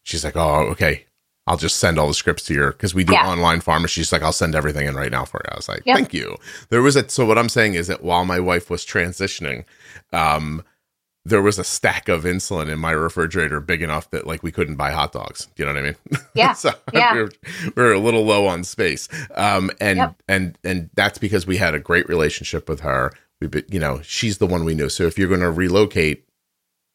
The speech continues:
Speaker 1: stock
Speaker 2: Yes.
Speaker 1: up with the person who knows you beforehand.
Speaker 2: Correct.
Speaker 1: All right. Uh, we, I think we can do this one before you go.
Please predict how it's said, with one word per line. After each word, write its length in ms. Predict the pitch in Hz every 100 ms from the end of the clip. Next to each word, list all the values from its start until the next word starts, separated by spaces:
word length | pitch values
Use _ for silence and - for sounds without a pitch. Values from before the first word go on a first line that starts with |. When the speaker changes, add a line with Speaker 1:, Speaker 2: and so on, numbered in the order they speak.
| -
Speaker 1:
stock 400 | - 92 85 82
Speaker 2:
Yes. 40 |
Speaker 1:
up 180 | 95 -
with 100 | 80
the 80 | 80
person 300 | 80 73 78
who 100 | 76
knows 300 | 69 64 65
you 80 | -
beforehand. 540 | - - 76 80 - _ -
Speaker 2:
Correct. 240 | 185 - _ _ -
Speaker 1:
All 60 | 101
right. 160 | 67 - - 62 -
Uh, 200 | 107 107
we, 160 | 117 123
I 80 | 113
think 140 | 127
we 80 | 127
can 100 | 110
do 100 | 98
this 160 | 87 -
one 60 | 85
before 200 | 85 80
you 80 |
go. 180 | 80 76